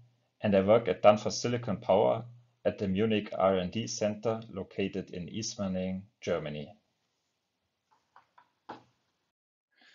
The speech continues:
For today's talk, I have prepared the following agenda.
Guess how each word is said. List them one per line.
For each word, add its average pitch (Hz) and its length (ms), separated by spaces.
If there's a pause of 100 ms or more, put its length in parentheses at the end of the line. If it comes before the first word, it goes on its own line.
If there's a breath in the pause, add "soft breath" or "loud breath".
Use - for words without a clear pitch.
(280 soft breath)
For 113 120
today's - 400
talk, 107 280
I 104 100
have 104 200
prepared 101 340
the 90 60
following 95 400
agenda. 87 520